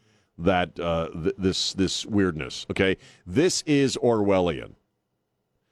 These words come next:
The trick when you're creating a fascist state, and it's fascism one oh one. Doesn't matter if you're talking about the Soviet Union, Venezuela,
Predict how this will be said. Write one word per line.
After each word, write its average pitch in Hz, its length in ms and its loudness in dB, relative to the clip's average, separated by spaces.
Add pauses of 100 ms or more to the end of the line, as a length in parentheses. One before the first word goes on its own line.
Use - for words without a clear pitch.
(440)
The 107 80 2
trick 185 580 -2
when 135 140 2
you're 131 100 2
creating 139 680 2
a 104 80 -6
fascist 131 520 0
state, 120 460 2
and 107 100 0
it's 98 160 -2
fascism 117 840 -2
one 131 580 2
oh 120 240 2
one. 110 480 2
Doesn't 104 220 0
matter 113 180 2
if 95 60 0
you're 101 80 -4
talking 113 180 0
about 104 160 0
the 95 60 -6
Soviet 87 500 -2
Union, 147 580 2
Venezuela, 131 960 2